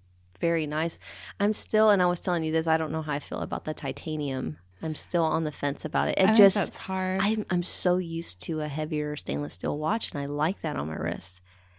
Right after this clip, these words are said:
Speaker 1: And the case is okay. It's the bracelet that gets me.
Speaker 2: Yeah.
Speaker 1: I'm just not sure.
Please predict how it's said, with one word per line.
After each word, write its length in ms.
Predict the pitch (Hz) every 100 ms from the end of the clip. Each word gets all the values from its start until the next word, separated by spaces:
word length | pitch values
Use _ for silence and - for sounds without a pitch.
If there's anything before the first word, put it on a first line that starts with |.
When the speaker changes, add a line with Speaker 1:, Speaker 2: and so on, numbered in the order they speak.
| -
Speaker 1:
And 100 | 175
the 40 | 170
case 360 | - 339 415
is 140 | 240 190
okay. 360 | 147 - 156
It's 240 | - 170 -
the 100 | 151
bracelet 640 | - 151 175 - 139 - -
that 180 | 147
gets 260 | - - -
me. 320 | 98 - 156 - _ _ -
Speaker 2:
Yeah. 140 | 170
Speaker 1:
I'm 40 | 143
just 220 | 170 -
not 240 | 160 151
sure. 460 | - - 151 156